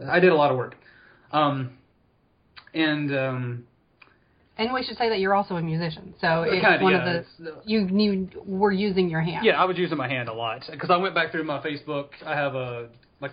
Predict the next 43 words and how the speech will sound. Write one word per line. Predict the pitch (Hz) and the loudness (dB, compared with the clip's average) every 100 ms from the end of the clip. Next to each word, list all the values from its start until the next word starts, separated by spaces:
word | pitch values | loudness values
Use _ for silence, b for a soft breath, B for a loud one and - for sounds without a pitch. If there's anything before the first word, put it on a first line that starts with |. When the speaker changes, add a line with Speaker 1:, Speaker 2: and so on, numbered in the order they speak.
| - | -10
Speaker 1:
a | |
commission | 160 135 135 123 | -6 -4 -4 -6
list | 120 120 | -8 -8
thing, | 127 120 117 | -6 -6 -4
and | 120 | -4
I, | 127 - | -6 -2
I | |
think | 175 151 | -2 0
I | |
counted | 135 147 139 | 0 0 2
up | 135 | 0
over | 139 131 123 | -2 -2 -2
a | |
hundred | 120 139 131 | -2 -4 -6
commissions | 127 127 131 131 | -6 -6 -4 -2
I | 127 | 0
had | 127 123 | 0 0
drawn. | 127 131 127 127 - b b b b b - | -2 -2 -2 -4 -10 b b b b b -6
Um, | 123 117 113 110 113 | -2 -2 -4 -8 -6
I | |
think | 123 143 | -2 0
I | 131 | 0
drew | 120 127 131 131 127 120 - _ _ _ _ - | 0 0 0 0 -2 -6 -12 _ _ _ _ -6
probably | 123 165 220 240 226 220 190 170 _ _ - - - | -4 -2 -2 -2 -4 -6 -8 -12 _ _ -20 -18 -4
two, | 185 202 220 220 226 202 | 0 0 0 -4 -6 -2
maybe | - 185 196 | 0 2 2
three | 185 196 196 | 4 4 4
graphic | 190 190 185 | 2 2 2
novels | 180 190 190 185 175 - 190 185 | 4 4 4 2 -2 -8 -10 -6
at | 185 | -2
the | |
time, | 180 180 185 190 175 - _ _ - | 2 4 4 2 -2 -8 _ _ 0
or | 135 | 4
had | 131 | 4
just | 139 143 | 2 0
come | 160 | 2
off | 156 165 | 2 2
that | 165 160 | -2 -2
many | 165 165 | -2 0
or | 156 | 0
something | 160 160 | 0 -2
like | 151 151 | -2 0
that. | 156 147 | 0 0